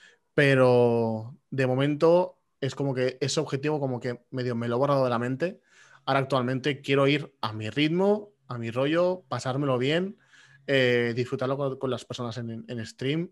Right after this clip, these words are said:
e ir haciendo poco a poco sin, sin ningún objetivo en mente.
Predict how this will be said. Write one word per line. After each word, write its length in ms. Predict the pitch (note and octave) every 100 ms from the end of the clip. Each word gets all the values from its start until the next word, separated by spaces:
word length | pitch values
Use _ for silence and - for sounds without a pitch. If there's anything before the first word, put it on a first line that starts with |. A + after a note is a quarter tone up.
| -
e 120 | A#2
ir 140 | A2+ A2+
haciendo 680 | - A#2+ A#2+ B2 B2+ - _
poco 160 | B2+
a 80 | A#2
poco 220 | B2 B2
sin, 420 | C3 B2 A2+ A2+ - _ _ -
sin 200 | C3+ B2+
ningún 240 | B2 C3
objetivo 380 | B2+ B2+ A#2 A2
en 60 |
mente. 300 | G#2+ G#2+ A2